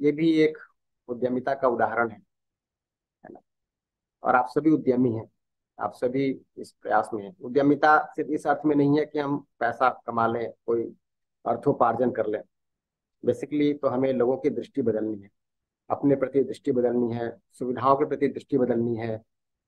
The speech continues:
संबंध के प्रति दृष्टि बदलनी है, समाज के प्रति दृष्टि बदलनी है। उस रूप में इसे देखने की जरूरत है, एक होलिस्टिक सेंस में देखने की जरूरत है। अभी जिस रूप में हम एजुकेशनल इंस्टीट्यूशंस में एंटरप्रेन्योरशिप को लेके चल रहे हैं,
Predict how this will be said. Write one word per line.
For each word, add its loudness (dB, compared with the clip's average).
संबंध 2
के 0
प्रति -4
दृष्टि -6
बदलनी -4
है, -12
समाज 2
के -4
प्रति -4
दृष्टि -8
बदलनी -2
है। -16
उस -2
रूप 2
में 4
इसे -2
देखने 0
की -4
जरूरत -4
है, -20
एक -8
होलिस्टिक -6
सेंस -2
में -4
देखने -2
की -10
जरूरत -10
है। -20
अभी 6
जिस 2
रूप 4
में 4
हम 2
एजुकेशनल 0
इंस्टीट्यूशंस -2
में 6
एंटरप्रेन्योरशिप 2
को 0
लेके 2
चल -2
रहे 0
हैं, -8